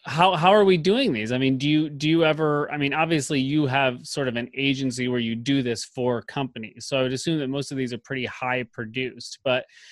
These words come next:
I think also ju-, just to boil down on, in general, how this process can work. Uh,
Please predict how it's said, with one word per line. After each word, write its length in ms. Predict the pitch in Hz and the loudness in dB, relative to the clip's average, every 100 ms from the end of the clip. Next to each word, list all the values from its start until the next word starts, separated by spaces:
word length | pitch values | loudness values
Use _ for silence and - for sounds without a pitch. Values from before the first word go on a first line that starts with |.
| 147 160 | -4 0
I 60 | 175 | 2
think 180 | 220 180 | 2 4
also 520 | 185 - 160 147 - | 4 6 4 4 2
ju-, 160 | 180 | -2
just 260 | 160 202 - | -2 -4 0
to 80 | 165 | 0
boil 440 | 123 139 151 135 | 0 2 4 4
down 520 | 123 135 135 131 123 | 2 2 2 0 -2
on, 380 | 120 117 117 113 - _ 139 | -4 -6 -8 -12 -18 _ -8
in 260 | 143 135 117 | -4 -2 -4
general, 720 | 120 139 139 127 110 107 - - - - | -2 0 2 0 -2 -4 -10 -20 -20 -16
how 280 | - 139 131 | -2 0 0
this 160 | 120 | -2
process 560 | - 131 123 - 123 - | -4 0 0 0 -4 -6
can 200 | - 110 | -8 -6
work. 360 | 117 123 104 - _ _ _ _ _ _ - | -2 -2 -2 -8 _ _ _ _ _ _ -6
Uh, 600 | 127 120 113 113 113 | -2 0 0 -4 -6